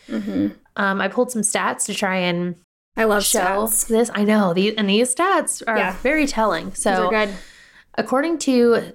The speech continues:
Speaker 2: Statista, Statista, uh, forty-seven point three percent of all emails in twenty twenty were spam.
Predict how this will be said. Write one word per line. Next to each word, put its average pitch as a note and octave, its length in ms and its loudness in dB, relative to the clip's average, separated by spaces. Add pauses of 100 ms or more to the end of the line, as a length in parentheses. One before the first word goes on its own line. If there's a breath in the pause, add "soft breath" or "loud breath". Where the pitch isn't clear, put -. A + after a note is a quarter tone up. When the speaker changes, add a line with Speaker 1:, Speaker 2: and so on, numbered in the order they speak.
Speaker 2:
Statista, A3+ 1200 -2 (240)
Statista, A3 680 -8 (340)
uh, F#3 400 -2
forty-seven B3 760 0
point G#3 320 -2
three G3+ 220 -2
percent G#3 480 -2 (320 soft breath)
of F3 140 -2
all G#3+ 360 0
emails F3+ 540 2
in F3 140 -4
twenty F3+ 280 -2
twenty F3 400 -2
were E3+ 180 -6
spam. D3 400 -6